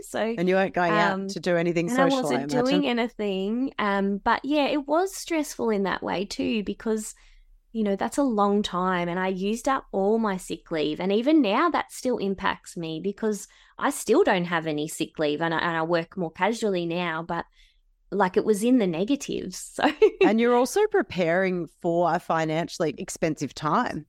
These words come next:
Speaker 1: Right, yes. So, and that just lay-, that, you know, that's another layer on your stress. And we know stress can make that, you know, H G worse. So, yeah, it was tricky. And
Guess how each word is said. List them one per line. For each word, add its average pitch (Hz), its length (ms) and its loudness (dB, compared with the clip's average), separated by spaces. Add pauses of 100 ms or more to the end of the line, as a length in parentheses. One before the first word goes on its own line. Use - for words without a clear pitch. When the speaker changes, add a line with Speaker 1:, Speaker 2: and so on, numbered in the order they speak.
Speaker 1:
Right, 320 300 -10
yes. 349 520 2 (200)
So, 285 360 6
and 269 160 6
that 285 160 0
just 359 240 -2
lay-, 214 460 0
that, - 160 -4
you 233 80 0
know, 190 140 0
that's 220 180 -4
another 233 360 2
layer 202 420 2
on 180 180 -4
your 170 80 -6
stress. 160 400 -6
And 190 100 -4
we 190 80 0
know 190 380 -2 (280)
stress - 420 -2
can 226 220 0
make 202 380 -2
that, 202 200 0 (340)
you 220 160 -2
know, 190 240 -4
H - 280 -6
G 214 160 0
worse. 196 460 -2
So, 226 360 -2 (640)
yeah, 220 380 2
it 262 140 -4
was 311 320 0
tricky. 180 720 -2
And 220 440 2